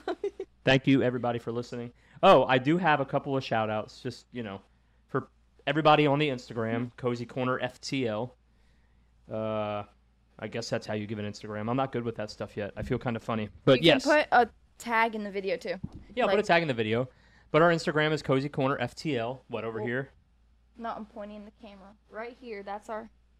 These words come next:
Speaker 1: that's our Instagram.
Speaker 2: Right there?
Speaker 1: Well, yeah. We'll put it right there.
Speaker 2: <laughs>
Speaker 1: We'll put a tag on it.
Speaker 2: Okay.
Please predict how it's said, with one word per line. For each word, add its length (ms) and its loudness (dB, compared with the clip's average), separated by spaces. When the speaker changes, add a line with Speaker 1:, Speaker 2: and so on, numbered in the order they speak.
Speaker 1:
that's 220 -10
our 80 -6
Instagram. 580 -14
Speaker 2:
Right 140 -8
there? 240 -8
Speaker 1:
Well, 180 -10
yeah. 240 -4
We'll 140 -12
put 220 -2
it 120 -6
right 220 -4
there. 240 -8
Speaker 2:
<laughs> 100 -10
Speaker 1:
We'll 100 -10
put 180 -6
a 60 -4
tag 320 0
on 200 -8
it. 100 -16
Speaker 2:
Okay. 260 -6